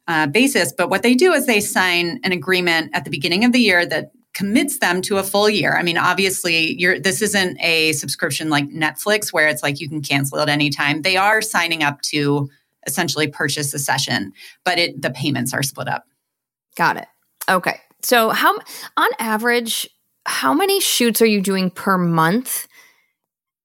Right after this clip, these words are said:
Speaker 2: And then how many clients do you, I know, I'm sure it fluctuates from year to year, but how many clients overall, like, clients, well,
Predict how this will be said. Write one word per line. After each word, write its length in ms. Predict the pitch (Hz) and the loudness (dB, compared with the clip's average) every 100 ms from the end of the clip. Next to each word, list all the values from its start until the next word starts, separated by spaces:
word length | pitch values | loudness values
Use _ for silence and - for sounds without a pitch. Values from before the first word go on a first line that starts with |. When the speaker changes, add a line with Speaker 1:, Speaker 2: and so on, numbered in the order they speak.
| _ _ | _ _
Speaker 2:
And 140 | 226 233 | 2 4
then 120 | 220 | 4
how 180 | 226 269 | 4 2
many 160 | 339 | 2
clients 640 | 277 247 220 214 202 - - | 0 2 2 2 0 -4 -4
do 100 | 208 | -2
you, 160 | 196 | 0
I 80 | 208 | 2
know, 100 | 220 | 2
I'm 100 | 196 | 2
sure 180 | - 170 | 0 -2
it 60 | 170 | -2
fluctuates 560 | 170 - 175 165 - | -2 -2 -4 -4 -4
from 160 | - 180 | -2 0
year 140 | 170 | 2
to 80 | 165 | 2
year, 220 | 160 160 | 0 0
but 160 | 151 - | -2 -2
how 180 | 170 226 | 0 0
many 240 | 247 254 | 2 -2
clients 500 | 233 - 196 185 175 - | -4 0 2 2 0 -2
overall, 840 | 180 170 160 160 156 151 120 180 - _ - | -2 2 4 4 4 2 -2 -8 -14 _ -8
like, 140 | 180 | -2
clients, 300 | 220 175 - - | -2 -2 -4 -2
well, 340 | 349 370 349 | 2 2 0